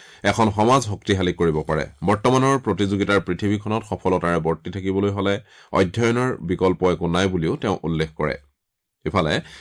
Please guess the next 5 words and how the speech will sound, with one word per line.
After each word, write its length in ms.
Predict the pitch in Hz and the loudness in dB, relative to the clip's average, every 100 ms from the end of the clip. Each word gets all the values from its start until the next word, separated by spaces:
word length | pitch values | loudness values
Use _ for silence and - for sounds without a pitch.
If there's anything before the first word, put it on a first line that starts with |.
| - 98 | -10 0
বিয়লিৰ 340 | 101 113 120 123 | 4 6 6 6
ভাগলৈ 300 | 120 117 120 95 | 4 6 4 4
গ্ৰন্থমেলাত 560 | 90 87 98 98 95 - _ - | 0 2 2 4 2 -2 _ -18
সুধাকণ্ঠ 520 | - 104 220 123 113 104 120 | -2 0 2 2 0 0 0
ডক্টৰ 240 | 95 - | 0 0